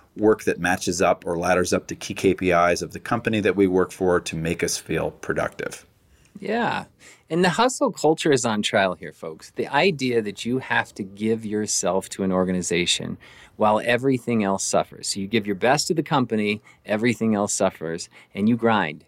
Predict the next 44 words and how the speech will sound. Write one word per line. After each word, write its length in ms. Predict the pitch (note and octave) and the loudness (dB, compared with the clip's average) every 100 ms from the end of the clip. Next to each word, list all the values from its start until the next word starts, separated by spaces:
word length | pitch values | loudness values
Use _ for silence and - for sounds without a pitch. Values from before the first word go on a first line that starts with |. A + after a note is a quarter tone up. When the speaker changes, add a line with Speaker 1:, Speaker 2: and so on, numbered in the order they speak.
| _ | _
Speaker 2:
day 200 | G2+ A#2 | 2 2
and 100 | A#2+ | 4
night, 400 | A2 G#2 G#2 - - | 4 4 2 -2 -4
weekends, 680 | A2 G#2 G#2+ G#2 G#2 G2 - - _ _ | -4 0 0 2 2 -2 -8 -20 _ _
and 220 | A2+ G#2+ - C3 | -2 -2 -2 0
obviously 540 | G3+ B3 E3+ - A#2 | 2 4 2 2 0
that 220 | G#2+ A#2 | 2 2
doesn't 320 | A#2+ A#2+ A2 G#2 | 2 0 0 -6
end 240 | G2+ F#2+ | -6 -6
well. 260 | D#2+ - - | -8 -12 -6
We've 220 | A#2+ B2+ | -2 0
seen 380 | - - E3+ E3+ | 0 2 4 4
this 220 | D#3 C3+ | 4 4
movie, 420 | B2+ B2+ G#2+ D#2 | 4 4 2 -2
we 120 | C2+ G#2+ | 0 4
read 240 | C3 C3+ | 4 4
the 60 | C3 | 2
book, 400 | A#2+ G#2 - - | 2 0 -4 -20
<laughs> 60 | - | -2
right? 200 | B2+ - D#3 F#3 | 0 2 0 2
We 220 | F3+ E3 | 2 2
know 360 | D#3+ E3 F#3 | 2 4 4
how 220 | E3 D3+ C3+ | 4 4 2
this 260 | C#3 C3+ | 0 -2
thing 280 | - C#3 C3 | -2 -2 0
ends. 500 | B2 C#3 B2 G2+ - - - - - | 2 4 4 0 -6 -16 -20 -20 -8
So 160 | C3+ | -2
the 120 | C3+ | 0
hustle 340 | C3+ E3 - A#2+ | 2 0 0 -2
culture 320 | - C3+ C#3 | 2 2 0
is 300 | - B2+ A2+ | 2 2 2
not 240 | A2 G#2 | -2 -4
the 80 | - | -6
path. 300 | - G2 F#2+ | -2 -2 0
Burning 260 | C3 C3 B2+ | 2 4 4
the 60 | |
candle 360 | A2+ A#2 A2 G#2 | 2 2 2 2
at 80 | F#2 | 4
both 240 | G2 G2 | 2 2
ends 160 | F#2 F2+ | -4 -6
is 140 | F2 | -8
not 180 | F#2 F2 | -10 -12
the 60 | - | -8
path, 340 | F2+ E2+ | -4 -4